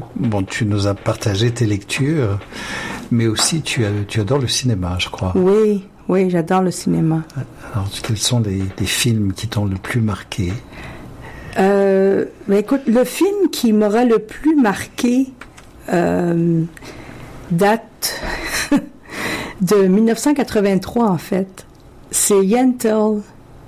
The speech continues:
Speaker 2: avec Barbara Streisand.
Speaker 1: Mhm.
Speaker 2: Euh, c'est un film, euh, qui parle d'une famille, euh, ashkénazique, euh, qui vivait en Pologne. Et puis, euh, c'est le, le film d'une personne, finalement, qui a étudié le droit,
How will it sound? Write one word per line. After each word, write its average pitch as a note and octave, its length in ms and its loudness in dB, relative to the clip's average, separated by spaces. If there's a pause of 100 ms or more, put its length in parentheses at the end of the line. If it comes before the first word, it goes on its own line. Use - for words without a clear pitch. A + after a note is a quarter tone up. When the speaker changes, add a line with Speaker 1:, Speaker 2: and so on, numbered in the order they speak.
(140)
Speaker 2:
avec F3+ 480 2
Barbara F#3+ 400 2
Streisand. F3+ 760 0 (280)
Speaker 1:
Mhm. A#2+ 100 -2 (540)
Speaker 2:
Euh, F3+ 580 2
c'est F#3 280 -2
un G3 140 4
film, C4 640 4
euh, F3+ 280 2
qui F#3 380 0
parle G#3+ 300 0
d'une G3+ 120 4
famille, G3 720 2
euh, E3 360 2
ashkénazique, F3+ 800 0 (300)
euh, F3+ 720 2 (140)
qui - 140 -4
vivait F3 540 2
en F3 200 2
Pologne. A3 600 2 (960)
Et F#3 200 4
puis, F#3 500 2
euh, F3 480 2
c'est - 360 0
le, E3+ 460 2
le F3 160 4
film A#3+ 280 2
d'une F#3+ 160 0
personne, G#3 600 0
finalement, F#3+ 400 2
qui G3+ 120 -2
a F#3+ 40 4
étudié F#3 400 2
le G#3 180 2
droit, F#3+ 420 2